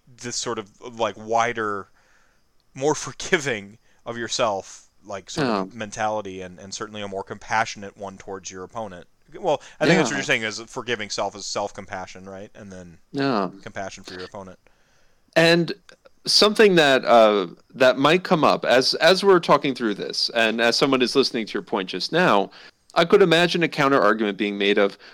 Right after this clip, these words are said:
Speaker 2: "Well, shouldn't you reflect on a loss like that and try to figure out, you know, where things went wrong and pull that useful
Speaker 1: Sure.
Speaker 2: information?" And the answer is that absolutely you should.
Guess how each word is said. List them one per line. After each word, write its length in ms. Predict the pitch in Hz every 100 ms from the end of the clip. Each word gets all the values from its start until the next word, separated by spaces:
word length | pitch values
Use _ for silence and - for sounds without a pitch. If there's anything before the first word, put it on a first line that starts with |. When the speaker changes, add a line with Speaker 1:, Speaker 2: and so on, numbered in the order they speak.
| _
Speaker 2:
"Well, 260 | 135 135 123 -
shouldn't 400 | - 269 233 135
you 100 | 120
reflect 540 | 107 - 101 90 -
on 120 | 104
a 40 | 101
loss 380 | 95 95 92 -
like 240 | 92 92
that 340 | 98 90 92 -
and 160 | 127 127
try 200 | 147 139
to 80 |
figure 440 | 135 - 135 135 127
out, 280 | 135 131 -
you 60 |
know, 100 | 156
where 300 | 143 143 190
things 380 | 202 135 117 107
went 220 | 110 98
wrong 260 | 95 92 95
and 120 | 104
pull 220 | - 190
that 160 | 180 85
useful 300 | 101 - -
Speaker 1:
Sure. 40 |
Speaker 2:
information?" 680 | 95 98 92 90 - - - - - - _ -
And 100 | 156
the 80 | 214
answer 260 | 285 247
is 140 | 175 143
that 100 | 120
absolutely 540 | 147 160 160 156 123
you 100 | 113
should. 460 | - - 196 -